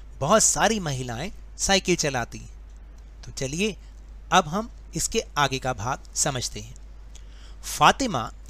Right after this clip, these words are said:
एक माध्यमिक स्कूल में पढ़ाती हैं और उन्हें साइकिल चलाने का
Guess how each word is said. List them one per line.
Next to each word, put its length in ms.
एक 200
माध्यमिक 580
स्कूल 280
में 120
पढ़ाती 360
हैं 240
और 180
उन्हें 340
साइकिल 500
चलाने 440
का 180